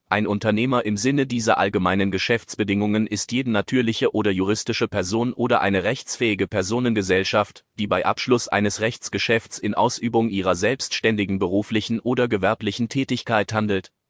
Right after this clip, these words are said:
Zwei. Vertragsschluss. Zwei Punkt eins. Die im Online-Shop des Verkäufers enthaltenen Produkt- und oder Dienstleistungsbeschreibungen stellen keine verbindlichen Angebote seitens des Verkäufers dar,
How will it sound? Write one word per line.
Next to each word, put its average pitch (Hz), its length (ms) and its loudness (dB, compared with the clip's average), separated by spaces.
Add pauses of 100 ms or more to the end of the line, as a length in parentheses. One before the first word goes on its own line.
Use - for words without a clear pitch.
(160)
Zwei. 104 440 0 (360)
Vertragsschluss. 101 880 -2 (380)
Zwei 113 280 0
Punkt 123 260 -2
eins. 110 300 0
Die 120 160 -2
im 104 180 -2
Online-Shop 110 600 2
des 92 180 0
Verkäufers 113 640 2
enthaltenen 107 600 0
Produkt- 104 400 -2
und 120 260 -2
oder 101 200 2
Dienstleistungsbeschreibungen 104 1400 0
stellen 98 340 0
keine 135 300 0
verbindlichen 107 600 -2
Angebote 104 560 0
seitens 101 440 0
des 98 200 -2
Verkäufers 110 600 0
dar, 101 280 4